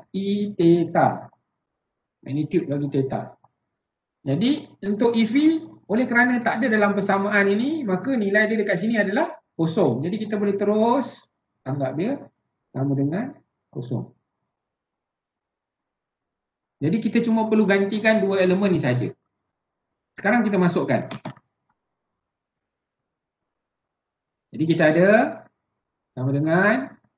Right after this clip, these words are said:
satu bahagi R kuasa dua, del over del R, R kuasa dua, kemudian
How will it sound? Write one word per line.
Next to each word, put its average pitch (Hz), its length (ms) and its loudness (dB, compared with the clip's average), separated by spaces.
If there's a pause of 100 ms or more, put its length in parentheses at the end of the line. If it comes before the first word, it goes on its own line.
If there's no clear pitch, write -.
(400)
satu 151 440 -2
bahagi 160 440 2
R 165 320 0
kuasa 156 280 -2
dua, 151 640 0 (1500)
del 208 400 2
over 160 320 2
del 131 320 0
R, 156 340 0 (3000)
R 220 220 2 (100)
kuasa 170 320 0
dua, 190 480 0 (1700)
kemudian 202 640 0